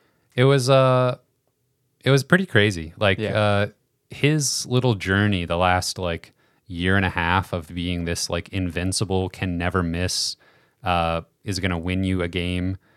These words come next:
Speaker 1: single-handedly to, uh, what's going on here? Missing
Speaker 2: Yeah.
Speaker 1: some kicks he should make. And
Speaker 2: It,
Speaker 1: then
Speaker 2: it
Speaker 1: to
Speaker 2: was, I, a little bit ironic because he missed a field goal or
Speaker 1: Yeah.
Speaker 2: something in the beginning of the game or earlier in the game.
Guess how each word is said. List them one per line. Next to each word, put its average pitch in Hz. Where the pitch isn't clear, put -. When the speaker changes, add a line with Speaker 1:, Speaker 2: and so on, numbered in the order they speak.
Speaker 1:
single-handedly 98
to, 90
uh, 120
what's 113
going 127
on 147
here? 127
Missing 107
Speaker 2:
Yeah. 117
Speaker 1:
some 123
kicks 127
he 131
should 127
make. 131
And 98
Speaker 2:
It, -
Speaker 1:
then 98
Speaker 2:
it -
Speaker 1:
to 92
Speaker 2:
was, 107
I, 110
a 127
little 127
bit 123
ironic 110
because 104
he 113
missed 104
a -
field 107
goal 104
or 98
Speaker 1:
Yeah. 90
Speaker 2:
something 104
in 101
the 104
beginning 101
of 98
the 104
game 98
or 95
earlier 104
in 98
the 101
game. 98